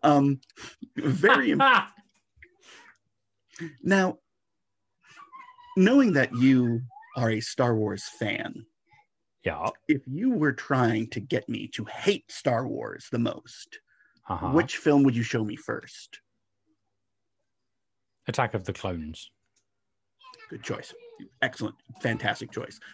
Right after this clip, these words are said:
Speaker 1: I know the one you choose if you want to get them to love it forever is the Star Wars Holiday Special, but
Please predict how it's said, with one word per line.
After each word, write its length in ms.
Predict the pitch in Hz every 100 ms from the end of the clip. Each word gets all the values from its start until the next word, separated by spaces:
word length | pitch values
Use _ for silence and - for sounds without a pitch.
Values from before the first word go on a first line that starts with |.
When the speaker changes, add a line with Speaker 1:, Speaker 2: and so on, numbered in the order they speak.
| -
Speaker 1:
I 100 | 139
know 220 | 143 135
the 120 | 123
one 160 | 123 117
you 120 | 113
choose 420 | - 127 117 113 -
if 100 | 113
you 60 | 123
want 100 | 117
to 40 | 113
get 100 | 110
them 100 | 107
to 100 | 113
love 220 | 120 123
it 80 | 117
forever 440 | - 135 127 123 -
is 160 | 139 117
the 80 | 131
Star 180 | 117 104
Wars 160 | 117
Holiday 320 | - 135 131 123
Special, 560 | - 123 - 117 117 - - - - _
but 260 | 131 98